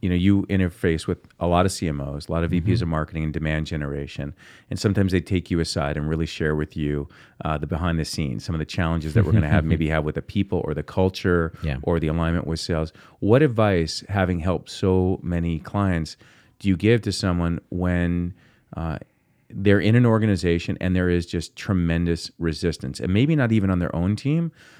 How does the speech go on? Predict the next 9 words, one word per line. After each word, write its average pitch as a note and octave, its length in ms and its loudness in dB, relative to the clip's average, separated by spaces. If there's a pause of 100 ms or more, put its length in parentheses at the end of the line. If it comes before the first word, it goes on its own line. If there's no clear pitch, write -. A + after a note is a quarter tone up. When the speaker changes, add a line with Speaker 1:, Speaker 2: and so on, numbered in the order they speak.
(120)
Speaker 1:
but G2 80 -4
I'm F#2 100 0
thinking F#2+ 220 0
of E2 80 -2
one F2+ 240 0
client F2+ 340 -2
in E2+ 100 -4
particular A#2+ 540 -4
where, E2 460 0